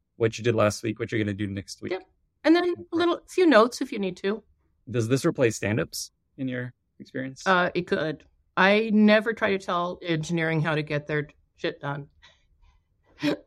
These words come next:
Speaker 2: But, uh, if they felt like it was doing the same job, then they could combine 'em.
Speaker 1: Cool. Okay. Great. And is there anything else? Is this the whole O K R process in your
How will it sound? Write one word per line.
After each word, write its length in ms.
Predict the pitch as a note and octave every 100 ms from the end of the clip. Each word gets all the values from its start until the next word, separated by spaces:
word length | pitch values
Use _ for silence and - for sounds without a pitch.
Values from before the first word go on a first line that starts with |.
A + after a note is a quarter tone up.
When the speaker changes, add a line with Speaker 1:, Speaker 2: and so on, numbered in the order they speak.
| _
Speaker 2:
But, 300 | G3+ E3+ -
uh, 180 | F3 D#3+
if 120 | E3
they 160 | G3+ G#3
felt 320 | G#3 F#3+ F3+
like 340 | E3+ E3 - - - _ _ -
it 140 | F#3+
was 300 | G3+ G3 F3
doing 220 | A3 G3+
the 40 | E3+
same 240 | - D#3+
job, 360 | D#3+ C#3+ F#3 D#4+ D4
then 300 | F#3+ F#3+ G3
they 100 | G3
could 160 | G3+
combine 300 | G#3+ A#3+ C#4
'em. 140 | F3 D#3+ _ _
Speaker 1:
Cool. 240 | C3 B2 - -
Okay. 260 | C3+ A2+ F#2+ _ _ _
Great. 340 | C3+ A#2+ - - _ _ -
And 220 | A#2 B2
is 80 | A#2+
there 80 | C3
anything 240 | C#3+ C#3+
else? 240 | A2+ D3 -
Is 120 | A2
this 180 | A2+ A2+
the 100 | B2
whole 180 | A2+ A2+
O 140 | A#2
K 140 | A2 A#2+
R 80 | G#2
process 400 | A2 G2+ A2+ -
in 100 | G#2
your 240 | G#2 G#2